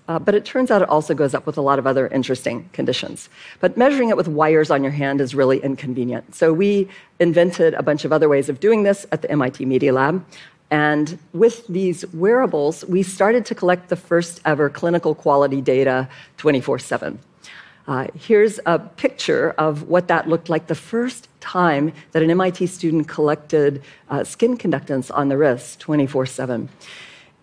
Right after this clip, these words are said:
Let's zoom in a little bit here. What you see is twenty-four hours from left to right, and here's two days of data. And first, what surprised us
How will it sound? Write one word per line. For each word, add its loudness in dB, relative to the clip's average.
Let's 0
zoom 2
in 2
a -2
little -2
bit -2
here. -2
What 0
you 0
see -2
is 2
twenty-four 0
hours 0
from 0
left 0
to -4
right, 0
and -4
here's -2
two -2
days 4
of -4
data. -2
And 2
first, -2
what 0
surprised -4
us -6